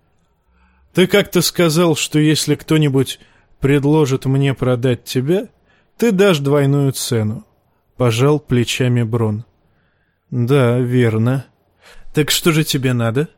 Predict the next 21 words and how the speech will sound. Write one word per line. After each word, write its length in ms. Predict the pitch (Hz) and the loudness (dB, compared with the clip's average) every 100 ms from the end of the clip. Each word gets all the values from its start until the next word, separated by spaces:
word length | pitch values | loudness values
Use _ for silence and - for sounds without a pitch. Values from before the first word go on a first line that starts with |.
| _ - | _ -6
Две 280 | 156 202 226 | 0 2 4
жены 360 | 185 202 214 | 2 2 2
или 140 | 208 190 | 2 0
два 260 | 139 147 | 2 0
замка?» 500 | 117 123 117 - 175 - _ _ _ _ _ _ _ _ _ - | 0 0 -2 -2 -4 -6 _ _ _ _ _ _ _ _ _ -4
«Одной 480 | 156 190 202 208 175 | 0 2 2 2 2
жены 320 | 175 185 175 | 2 2 2
с 120 | - | 0
меня 300 | 160 156 147 | 2 2 0
хватит, 560 | - 127 120 - - 165 | -2 -2 -2 -4 -6 -2
и 40 | |
одного 420 | 170 175 170 165 | 0 2 2 2
замка 420 | 139 151 143 139 | 2 0 0 -2
тоже. 540 | - - 117 104 120 147 _ | -4 -4 -6 -6 -12 -18 _
Но 200 | 127 139 | -4 0
если 380 | 147 156 - 143 | 2 2 0 -2
ты 160 | 127 139 | -2 -2
хочешь, 420 | - 143 - 123 | 0 -2 -2 -8
чтобы 380 | - - 120 123 | -8 -6 -2 0
я 160 | 151 | 0
убил 420 | 135 120 135 120 | 0 0 0 -2